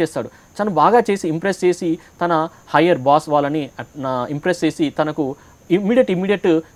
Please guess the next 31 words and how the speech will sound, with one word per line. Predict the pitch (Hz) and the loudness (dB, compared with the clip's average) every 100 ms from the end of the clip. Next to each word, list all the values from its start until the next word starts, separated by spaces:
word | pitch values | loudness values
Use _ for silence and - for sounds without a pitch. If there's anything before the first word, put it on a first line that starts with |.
| - | 2
చాలా | 170 | 2
ఫాస్ట్‌గా | 160 165 175 190 | 4 2 2 0
ప్రమోషన్స్ | 185 139 151 - 160 | -2 -2 -2 -4 -6
కొట్టేసి | - 127 131 135 113 - - | -6 -4 -4 -6 -10 -12 -10
అతను | 131 151 | -4 -2
ఆ | 127 | -4
హయ్యర్ | 123 123 131 | -2 0 0
లెవెల్కి | 117 110 - | -2 -4 -10
వెళ్తాడు. | 110 - | -14 -2
అదే | 147 220 | 2 4
లో | 196 202 | 6 6
ఎయిమ్ | 208 | 4
ఉన్నవాడికైతే | 202 196 185 180 175 196 214 - _ _ _ _ - | 4 4 4 2 -2 -2 -6 -12 _ _ _ _ 2
వాళ్ళు | 202 180 175 - _ | 4 6 2 -2 _
పెద్దగా | 135 165 | 4 4
కష్టపడు, | 139 - 127 117 | 4 0 -2 0
ఏదో | 113 202 | -2 0
అలా | 190 | 2
వచ్చాడంటే | 165 151 170 165 170 | 0 0 -4 -2 -2
వాళ్ళ | 147 151 | -2 -2
టైం | 143 131 | -2 -2
పాస్ | 143 131 | -2 -2
చేస్తాడు, | 127 151 | -4 -2
వారికి | 123 120 | -2 -2
ఇచ్చిన | 117 139 120 | -8 -6 -4
చేసుకుంటూ | 117 135 123 | -4 -4 -4
వెళ్తాడు, | 98 113 - - - | -4 -10 -14 -20 -4
తను | 196 185 170 - - | 0 0 0 -4 -2
హయ్యర్ | 127 143 | 2 2
లెవెల్కి | 143 131 127 113 | 2 0 -2 -4
వెళ్ళడము | 113 123 | -4 -6